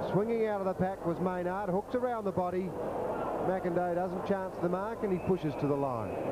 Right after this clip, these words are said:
Copping, I don't think, is one hundred percent fit. It was Gavin Walsh who was moved to the full forward spot at the beginning of the third quarter, and he also has been useful.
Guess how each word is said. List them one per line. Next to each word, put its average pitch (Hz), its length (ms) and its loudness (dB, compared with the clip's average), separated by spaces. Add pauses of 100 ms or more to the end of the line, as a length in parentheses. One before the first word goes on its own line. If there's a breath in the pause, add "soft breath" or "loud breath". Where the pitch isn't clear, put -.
(2000)
Copping, 175 440 4
I 165 160 2
don't 180 280 0
think, 170 180 4
is 151 120 4 (280)
one 160 160 4
hundred 156 220 2
percent 139 320 2 (140)
fit. 175 160 4 (1600)
It 143 100 2
was 131 160 4
Gavin 147 300 4
Walsh 165 300 2
who 143 100 4
was 135 140 4
moved 156 320 4
to 156 60 4
the 135 240 4 (440)
full 151 140 4 (100)
forward 160 340 4
spot 156 280 2 (920)
at - 160 0
the 139 80 4
beginning 156 240 2
of 139 100 0
the 127 200 2 (100)
third 160 200 4 (100)
quarter, 156 320 2 (680)
and 180 140 4
he 196 80 4
also 175 400 2
has 139 120 -2
been 143 200 2
useful. 165 400 2